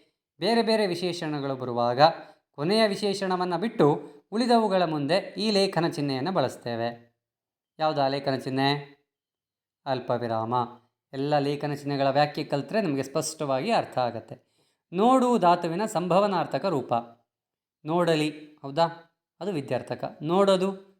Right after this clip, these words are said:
ನಿಷೇಧಾರ್ಥಕ. ನೋಡಿ ಯಾರು? ಸಂಭವನಾರ್ಥಕ. ನೋಡಿದರು ಭೂತಕಾಲದಲ್ಲಿದೆ. ಹಾಗಾಗಿ ನೋಡಿ ಯಾರು ಅನ್ನೋದು ಸರಿಯಾದ ಉತ್ತರ.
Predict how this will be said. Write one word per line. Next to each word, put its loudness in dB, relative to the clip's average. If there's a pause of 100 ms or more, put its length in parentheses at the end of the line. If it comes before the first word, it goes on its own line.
(140)
ನಿಷೇಧಾರ್ಥಕ. -6 (300)
ನೋಡಿ 2
ಯಾರು? 4 (600)
ಸಂಭವನಾರ್ಥಕ. -8 (460)
ನೋಡಿದರು 0
ಭೂತಕಾಲದಲ್ಲಿದೆ. -4
ಹಾಗಾಗಿ -2
ನೋಡಿ 4
ಯಾರು 2
ಅನ್ನೋದು -6
ಸರಿಯಾದ -2
ಉತ್ತರ. -12